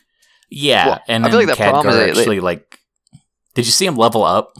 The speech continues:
Speaker 2: Yeah.
Speaker 1: Th-, it's, it's just kinda,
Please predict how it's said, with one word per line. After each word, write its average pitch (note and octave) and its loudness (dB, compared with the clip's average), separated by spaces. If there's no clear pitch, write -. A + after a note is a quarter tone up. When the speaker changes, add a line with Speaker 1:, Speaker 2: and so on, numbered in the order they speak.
Speaker 2:
Yeah. C#3+ 2
Speaker 1:
Th-, F3+ -4
it's, - -4
it's - -6
just F3+ -6
kinda, B2 0